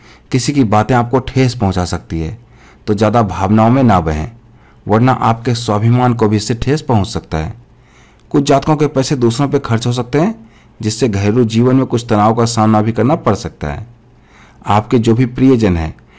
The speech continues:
वे आपके भरोसे और वादे की जरूरत को आज महसूस करेंगे। व्यापार और धन की बात करें तो जो तक नौकरी करते हैं उन्हें ऑफिस से अच्छा माहौल मिलेगा, कामकाज के स्तर में भी सुधार होगा। व्यापार से संबंधित आपको कहीं यात्रा पे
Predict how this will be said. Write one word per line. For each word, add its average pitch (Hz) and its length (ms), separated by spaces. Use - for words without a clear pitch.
वे 104 100
आपके 110 240
भरोसे 101 400
और 139 120
वादे 107 320
की 117 120
जरूरत 101 260
को 135 80
आज 135 100
महसूस 95 360
करेंगे। 80 420
व्यापार 104 400
और 151 60
धन 139 140
की 147 120
बात 135 220
करें 185 120
तो 214 340
जो 127 300
तक 147 160
नौकरी 117 300
करते 120 320
हैं 90 200
उन्हें 127 320
ऑफिस 117 500
से 190 200
अच्छा - 300
माहौल 98 360
मिलेगा, 139 300
कामकाज 123 520
के 127 120
स्तर 117 180
में 120 140
भी 175 80
सुधार 98 320
होगा। 78 300
व्यापार 120 440
से 180 120
संबंधित 165 460
आपको 120 300
कहीं 202 280
यात्रा 120 440
पे 87 260